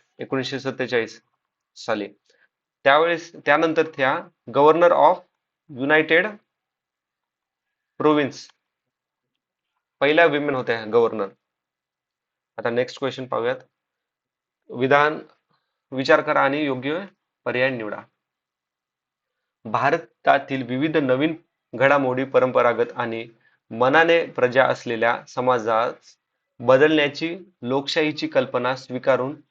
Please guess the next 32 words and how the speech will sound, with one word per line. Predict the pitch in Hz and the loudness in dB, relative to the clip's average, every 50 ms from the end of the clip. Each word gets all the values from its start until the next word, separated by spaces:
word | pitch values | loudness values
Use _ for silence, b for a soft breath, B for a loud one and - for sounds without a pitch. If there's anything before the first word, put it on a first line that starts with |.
| _ _ _ | _ _ _
चळवळ | - - 139 143 143 139 151 170 | 2 4 4 4 6 4 4 2
करण्याची | 160 160 143 127 123 127 127 113 - 143 | 2 2 0 0 0 -2 -4 -4 -8 -10
हाक | 139 - - 123 127 127 123 117 | -10 -4 -2 0 0 0 -2 -6
देत | 120 113 113 - | -8 -8 -8 -12
होत्या. | 104 101 - 110 - - _ _ _ _ _ _ _ _ _ _ - | -18 -16 -16 -18 -18 -18 _ _ _ _ _ _ _ _ _ _ -14
बरोबर. | 113 107 104 110 104 110 117 - _ _ _ _ _ _ _ _ _ _ _ - | -12 -10 -10 -10 -10 -12 -14 -16 _ _ _ _ _ _ _ _ _ _ _ -2
हे | 156 165 | -2 0
कार्य | 160 165 156 156 160 | 2 2 2 2 2
कठीण | 156 160 151 135 143 147 147 | 0 -2 -4 -4 -2 -2 -2
आणि | 139 131 135 143 | -2 -2 -2 -4
विस्मयकारक | 135 120 123 120 - 143 135 131 131 127 120 117 - | -6 -8 -12 -10 -6 -6 -6 -4 -4 -4 -6 -6 -8
होते. | 107 101 - - 107 | -14 -18 -18 -20 -20
तर | 107 _ _ - 117 | -20 _ _ -18 -14
मित्रांनो, | 113 110 107 - 117 120 123 | -14 -14 -12 -10 -10 -8 -6
याचं | 120 113 110 113 120 | -6 -6 -6 -8 -10
उत्तर | 113 104 - 110 | -10 -8 -8 -6
आहे | 110 117 | -6 -6
ऑप्शन | 113 107 - - 107 | -8 -10 -12 -16 -16
नंबर | 104 104 110 131 | -16 -16 -16 -18
तीन. | 127 _ - 127 151 - b b b b b b b b _ - | -18 _ -14 -12 -12 -12 b b b b b b b b _ -12
तर | 117 | -8
नेक्स्ट | 110 113 123 123 - - | -4 -4 -4 -4 -4 -4
क्वेश्चन | - 131 123 - 131 | -6 -4 -4 -6 -6
पाहूयात | 120 120 113 113 113 110 - | -4 -2 -2 -2 -2 -4 -6
आपण. | 104 - 127 156 | -10 -12 -12 -12
क्वेश्चन | 156 _ _ _ _ 113 110 - 123 117 | -14 _ _ _ _ -14 -10 -8 -8 -8
नंबर | 113 113 110 110 120 139 147 - _ _ _ _ _ _ _ _ _ _ _ - | -8 -10 -8 -6 -6 -6 -6 -8 _ _ _ _ _ _ _ _ _ _ _ -6
नव्याण्णव. | 120 117 107 113 110 104 104 120 151 - _ _ _ _ _ _ _ _ _ _ _ | -4 -4 -2 -2 -4 -4 -6 -10 -12 -14 _ _ _ _ _ _ _ _ _ _ _
वर्णन | - 117 107 127 127 131 151 156 165 170 | -6 0 2 2 2 4 4 2 2 2
केलेलं | 165 - 147 135 135 139 139 | -2 -4 -2 0 2 4 4
आहे | 135 139 139 156 | 2 2 2 -2
आणि | 180 170 143 143 | -4 -4 -4 -6